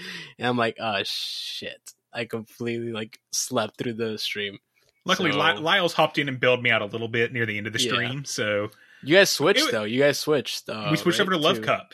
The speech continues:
Speaker 2: Yeah.
Speaker 1: Yeah. So that,
Speaker 2: So
Speaker 1: that was, that was good.
Speaker 2: Yeah, fun time. And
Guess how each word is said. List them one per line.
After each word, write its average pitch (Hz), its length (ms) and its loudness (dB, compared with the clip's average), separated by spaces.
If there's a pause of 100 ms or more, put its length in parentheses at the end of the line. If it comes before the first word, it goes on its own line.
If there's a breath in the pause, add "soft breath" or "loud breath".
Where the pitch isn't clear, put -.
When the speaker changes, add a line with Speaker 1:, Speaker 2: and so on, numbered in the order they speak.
Speaker 2:
Yeah. 190 360 -4
Speaker 1:
Yeah. 107 280 -4 (480)
So - 140 -16
that, 98 140 -12
Speaker 2:
So - 80 -6
Speaker 1:
that 110 160 -2
was, 104 100 -10
that 117 160 -6
was 120 120 -6
good. 107 260 -10 (420)
Speaker 2:
Yeah, 240 120 -12 (200)
fun 202 140 -2
time. 107 320 -4 (240)
And 127 260 -4